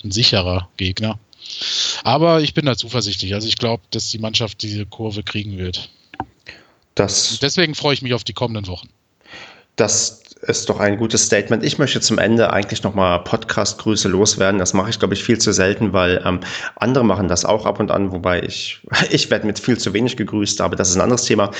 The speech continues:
Speaker 2: Nee, ich grüße natürlich auch diesmal ganz herzlich den, ähm, at Doc Okocha auf, ähm, Twitter, der auch selbst den Hörfehler-Podcast betreibt. Ich find, das ist ein,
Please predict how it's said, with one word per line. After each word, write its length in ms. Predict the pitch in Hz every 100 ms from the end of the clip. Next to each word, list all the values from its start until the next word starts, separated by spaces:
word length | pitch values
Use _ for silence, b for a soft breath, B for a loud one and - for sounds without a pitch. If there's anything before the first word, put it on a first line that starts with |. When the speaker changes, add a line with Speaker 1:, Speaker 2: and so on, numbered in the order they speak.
| B -
Speaker 2:
Nee, 160 | 135
ich 140 | 101 -
grüße 260 | 135 135
natürlich 360 | 113 104 123 -
auch 120 | 120
diesmal 320 | 123 139 120
ganz 240 | 113 135 -
herzlich 440 | 101 107 107 -
den, 360 | 101 92 95 -
ähm, 180 | 92 92 95 B B -
at 300 | 123 - - 117
Doc 200 | 120 -
Okocha 580 | 98 - 117 - 110
auf, 480 | 92 - 92 92 -
ähm, 220 | 87 90 90
Twitter, 420 | - 120 139 113
der 240 | 95 82
auch 120 | 95
selbst 400 | - 98 110 -
den 280 | 90 90 90 B B B -
Hörfehler-Podcast 1400 | 120 143 - 95 92 - 104 - - 98 113 - -
betreibt. 500 | 110 - - 110 -
Ich 140 | 104 -
find, 240 | 120 127
das 160 | 110 -
ist 260 | 117 -
ein, 400 | - 101 101 104